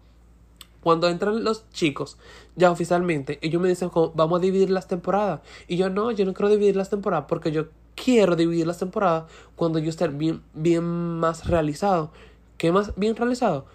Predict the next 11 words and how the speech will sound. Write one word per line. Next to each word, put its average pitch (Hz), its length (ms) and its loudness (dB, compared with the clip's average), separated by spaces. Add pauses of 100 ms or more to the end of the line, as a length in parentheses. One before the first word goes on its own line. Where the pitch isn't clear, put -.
(120)
Tener 151 360 -2 (300)
el 160 220 -2
micrófono, 220 880 2
tener 151 260 -4
un 131 60 -4
lugar 151 240 0
donde 170 240 0
nos 135 140 -4
veamos 135 340 -4
físicamente 170 640 -4
todos, 220 640 2